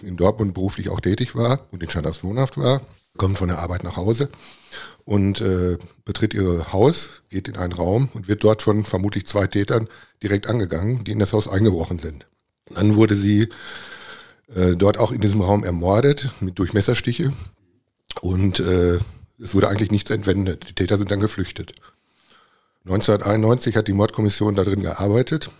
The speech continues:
Ich war selbst Teil dieser Mordkommission damals. Das war eine meiner ersten Mordkommissionen. Und, äh, ja, damals konnte es nicht geklärt werden.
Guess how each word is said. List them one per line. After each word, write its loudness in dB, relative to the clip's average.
Ich -6
war -2
selbst -2
Teil 2
dieser 6
Mordkommission 2
damals. 2
Das -6
war 0
eine 0
meiner 0
ersten -4
Mordkommissionen. 0
Und, 4
äh, 2
ja, 0
damals 0
konnte 2
es -2
nicht -2
geklärt -2
werden. -8